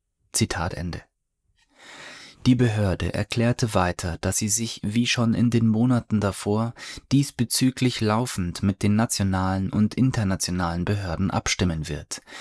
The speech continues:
namentlich mit der U S Federal Reserve und der britischen Prudential Regulatory Authority. Was kann da noch schiefgehen? Übrigens,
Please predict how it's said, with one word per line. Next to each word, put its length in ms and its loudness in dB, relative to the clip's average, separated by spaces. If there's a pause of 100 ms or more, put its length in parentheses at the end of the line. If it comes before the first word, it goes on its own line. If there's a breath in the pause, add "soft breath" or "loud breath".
(200 loud breath)
namentlich 720 2
mit 200 2
der 100 2
U 140 2
S 200 0
Federal 520 2
Reserve 680 0
und 240 2
der 120 2
britischen 720 0
Prudential 720 2
Regulatory 920 0
Authority. 920 -4 (440 loud breath)
Was 300 2
kann 160 0
da 220 -4
noch 240 -2
schiefgehen? 720 -2 (640 loud breath)
Übrigens, 720 4